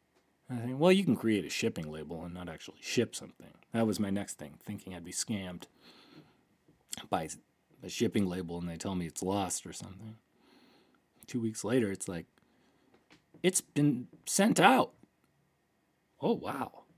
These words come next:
Three weeks later, it's like, "It's arrived in Canada. It's cleared customs. It's at a postal plant." Two weeks after that, it's out for delivery. And today,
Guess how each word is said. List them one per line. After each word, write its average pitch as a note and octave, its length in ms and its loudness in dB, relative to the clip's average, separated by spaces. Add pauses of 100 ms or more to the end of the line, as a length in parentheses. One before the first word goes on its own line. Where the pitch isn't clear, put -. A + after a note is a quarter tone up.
(840)
Three F#3 180 12
weeks D3 320 12
later, G#2 300 2
it's A2 140 -2
like, G#2 260 -8
"It's - 160 4
arrived D3 400 8
in F#3 100 10
Canada. A#3 380 10
It's F#3+ 140 0
cleared F#3+ 360 10
customs. - 600 4 (440)
It's E3+ 140 2
at E3+ 80 12
a F3 60 8
postal F#3 480 8
plant." F2 420 -8 (720)
Two F#3+ 220 6
weeks F#3 280 8
after E3+ 280 4
that, C3 400 2 (1080)
it's - 160 0
out C3 160 4
for D3+ 120 4
delivery. D#3 500 6 (720)
And B2+ 220 6
today, D#3 480 12